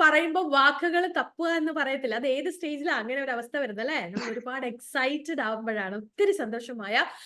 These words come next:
മായ പറഞ്ഞ ഓരോ വാക്കുകളും മുന്നോട്ടുള്ള ജേർണിയിൽ നീതൂസിന്റെ ഇൻസ്പിറേഷൻ, നീതൂസിനുള്ള ഇൻസ്പിറേഷണൽ വേർഡ്സ് ആണ്.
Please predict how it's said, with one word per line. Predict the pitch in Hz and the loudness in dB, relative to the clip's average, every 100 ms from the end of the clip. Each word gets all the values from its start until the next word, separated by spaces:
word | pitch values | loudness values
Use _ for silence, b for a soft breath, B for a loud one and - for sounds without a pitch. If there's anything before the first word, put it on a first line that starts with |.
| B 233 | B 4
മായ | 285 302 | 6 6
പറഞ്ഞ | 302 294 | 4 2
ഓരോ | 277 277 311 349 440 440 | 2 2 4 4 6 8
വാക്കുകളും | 330 320 320 294 311 | 6 4 2 2 2
മുന്നോട്ടുള്ള | 277 240 254 247 226 240 | 0 -2 -4 -4 -4 -2
ജേർണിയിൽ | 202 202 202 208 226 285 294 | -2 -2 -2 0 0 0 -2
നീതൂസിന്റെ | 208 214 220 220 226 214 226 226 | -6 -4 -4 -4 -4 -2 -2 -4
ഇൻസ്പിറേഷൻ, | 214 214 - - 254 269 254 | -8 -10 -10 -6 -4 -4 -6
നീതൂസിനുള്ള | 233 247 285 302 302 262 | -8 -6 -6 -6 -6 -4
ഇൻസ്പിറേഷണൽ | 247 214 - 247 254 254 269 | -4 -6 -8 -6 -6 -6 -8
വേർഡ്സ് | 247 208 214 214 | -4 -4 -4 -4
ആണ്. | 233 202 330 - _ | -4 0 -2 -4 _